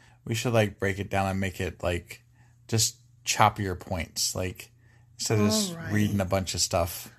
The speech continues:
Speaker 2: I just thought that stuff was
Speaker 1: 'Cause
Speaker 2: interesting.
Speaker 1: I almost fell asleep.
Speaker 2: I saw you
Speaker 1: I'm gonna
Speaker 2: almost
Speaker 1: be
Speaker 2: fall
Speaker 1: honest.
Speaker 2: asleep.
Speaker 1: And, uh, and if we still have our audience,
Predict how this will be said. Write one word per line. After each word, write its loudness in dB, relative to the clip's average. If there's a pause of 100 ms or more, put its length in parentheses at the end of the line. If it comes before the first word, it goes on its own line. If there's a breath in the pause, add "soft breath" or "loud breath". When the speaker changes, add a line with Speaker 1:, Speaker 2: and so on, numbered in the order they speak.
(140)
Speaker 2:
I -4
just 0
thought 2
that 4
stuff -2
was 0
Speaker 1:
'Cause -10
Speaker 2:
interesting. 2
Speaker 1:
I 8
almost 2
fell 0
asleep. -4
Speaker 2:
I 8
saw 8
you 4
Speaker 1:
I'm 0
gonna 2
Speaker 2:
almost 2
Speaker 1:
be 0
Speaker 2:
fall 4
Speaker 1:
honest. 2
Speaker 2:
asleep. -6 (340 loud breath)
Speaker 1:
And, 0
uh, 2 (680 soft breath)
and 4
if 4
we 4
still 6
have 6
our 4
audience, 0